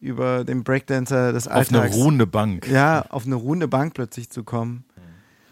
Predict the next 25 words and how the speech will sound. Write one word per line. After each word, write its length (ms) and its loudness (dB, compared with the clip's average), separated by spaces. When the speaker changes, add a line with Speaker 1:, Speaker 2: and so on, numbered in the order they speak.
Speaker 1:
Wo 60 -8
man 180 0
spürt, 480 0
da 140 2
ist 180 -2
so 60 -6
eine 220 -2
wahnsinnig 500 0
große 380 -4
Abenteuerlust 960 -4
natürlich 440 -6
da 200 -4
und 200 -8
eine 140 -2
Lust 400 2
am 220 2
Leben 340 0
an 160 -2
sich 400 -8
und 220 -8
an 220 -10
Action 720 -4
und 320 -4
ja, 440 -2
auch 340 -2